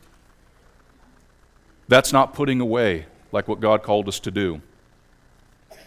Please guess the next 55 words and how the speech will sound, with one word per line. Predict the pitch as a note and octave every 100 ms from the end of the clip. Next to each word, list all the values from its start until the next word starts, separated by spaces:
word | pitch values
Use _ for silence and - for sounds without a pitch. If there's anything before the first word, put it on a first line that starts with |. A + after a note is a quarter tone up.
| _ _ _ _ _ _ _ _ _ _ _ _ _ _ -
Because | A#2+ D3+
when | C#3+ C#3
we |
seek | - E3 C3
comfort | E3 E3+ E3
in | D3 C3
those | B2+
things | - B2+ B2
and | A#2
when | A2+ A2
those | C3+ -
things | D3 C3
become | B2 - C3+
our | A#2+ A2+
God, | A2+ C3+ C3 A2 - -
we | B2+ C#3+
might | C3+ D#3
as | C#3
well | C#3 C#3
be | B2+
looking | A#2+ C#3 D3+ C#3
at | A#2+ B2+
those | A#2
things | - B2 A#2
and |
saying, | A2 B2 A#2+ A2+ - -
"This | A2+ D#3 D3+
is | A#2
your | C3+
God, | A#2 B2+ A#2+ G#2+
O | A2
Israel, | A2+ A2 G2 F#2 D#2
that | F#2+
led | G2+ A2
you | G#2+
out | A2
of | G#2
the | G2+
land | G#2+ G2+
of | G2
Egypt." | A2 F#2+ E2+ - - -
We | B2+
might | C3 C#3+
as | C#3
well | C#3
look | A#2+ D3 D3+
at | -
that | B2+ -
thing | B2 A#2
and | A2+
say | - C3
that | A#2+ A#2
it's | -
our | A2 G#2+
God. | A2 A#2 G2 E2